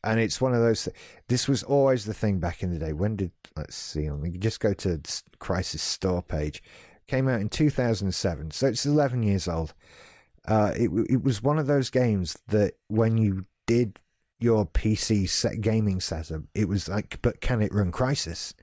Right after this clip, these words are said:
And the answer was always, "No, no." Uh, and so I'm hoping now it can, and again, when it's three quid, who cares if it can or not?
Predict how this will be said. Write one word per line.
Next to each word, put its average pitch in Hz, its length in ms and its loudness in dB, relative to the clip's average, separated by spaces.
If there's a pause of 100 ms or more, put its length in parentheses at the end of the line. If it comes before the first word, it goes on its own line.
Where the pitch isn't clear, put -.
(460)
And 113 160 0
the 139 100 4
answer 160 240 0
was 131 160 2
always, 127 380 2 (260)
"No, 101 380 2 (680)
no." 90 360 0 (440)
Uh, 110 380 4 (220)
and 120 220 0
so 131 200 0
I'm 120 100 0
hoping 120 400 0
now 107 120 2
it - 120 0
can, 127 300 0
and 104 260 0
again, 104 420 0
when 101 160 2
it's - 160 -6
three 101 200 0
quid, 95 320 0
who 104 160 -4
cares 90 400 -6
if 85 120 -10
it - 120 -10
can 87 220 -2
or 80 120 -4
not? 80 220 -4